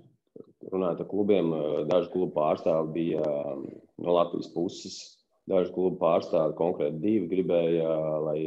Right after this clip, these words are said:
teiksim, s-, mēs sākam tieši tādā pašā, tieši tādā pašā s-, sistēmā, kāds bija pagājušajā gadā, bet, eh, savukārt pārējie četri un vēl plus, plus, vi-, plus astoņi igauni bija pārliecināti, ka mums jāsāk ir regulārā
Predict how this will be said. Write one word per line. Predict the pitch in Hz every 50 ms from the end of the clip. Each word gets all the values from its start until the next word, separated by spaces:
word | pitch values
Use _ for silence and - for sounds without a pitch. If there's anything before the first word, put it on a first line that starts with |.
| 76 - - -
teiksim, | 76 76 - - - 76 73 73 - - - _ _ _ _ _ _
s-, | - - - - - - - - _ _ _ - - - _ - - -
mēs | 80 87 82 -
sākam | 101 98 90 - 78 71 -
tieši | 87 85 80 85 76
tādā | 64 73 73
pašā, | - 80 87 - - - 71 69 69 67 64 - - - _ _ _ _ _ _ - - _ _ _ -
tieši | - 180 -
tādā | - 76 76 -
pašā | 78 87 - - 78 -
s-, | - - - - _ _ _ - -
sistēmā, | - - - - _ - - 110 92 87 80 80 -
kāds | 85 85 85 87
bija | 87 -
pagājušajā | 110 113 127 139 135 131 123 117
gadā, | 117 113 104 - - - - - _ _ _ _ - - 92
bet, | 101 95 - - - 107
eh, | 98 95 98 98 98 98 98 98 95 95 95 95 92 92 92 92 92 92 - - -
savukārt | 98 87 85 92 87 - -
pārējie | 98 95 104 113 120 113 101 - -
četri | - 98 104 113 - - 101 90 - _ -
un | 90 90 90 90 90
vēl | 90 - -
plus, | 92 95 98 101 - - -
plus, | 92 92 95 95 - 87 85 87
vi-, | 95 90 92 - - - -
plus | 95 98 101 101 - - - - - - 85 98 101
astoņi | - - 98 87 92 107 113
igauni | 104 98 90 85 85 85 80
bija | 80 - -
pārliecināti, | 85 92 95 87 - 85 82 - -
ka | 85 82
mums | 85 85 85 85 - 87
jāsāk | 85 85 - 78 80 - - 82
ir | 82 82 82 85 90 117
regulārā | 127 127 120 110 107 104 98 95 95